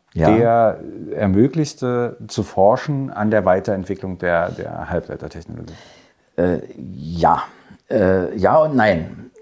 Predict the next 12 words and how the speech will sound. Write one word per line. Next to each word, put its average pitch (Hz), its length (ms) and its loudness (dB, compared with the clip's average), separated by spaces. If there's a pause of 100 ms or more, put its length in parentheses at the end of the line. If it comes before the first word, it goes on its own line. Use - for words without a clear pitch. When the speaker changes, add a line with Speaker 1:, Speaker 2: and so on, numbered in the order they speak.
(120)
Speaker 1:
Äh, 101 320 0
man 110 240 0
muss 143 160 4
dazu 139 320 2
sagen, 123 320 4
es 117 180 -6
gab 101 320 2
damals, 139 680 0 (720)
äh, 110 200 6
an 110 180 2
der 117 140 4
Sektion 117 720 2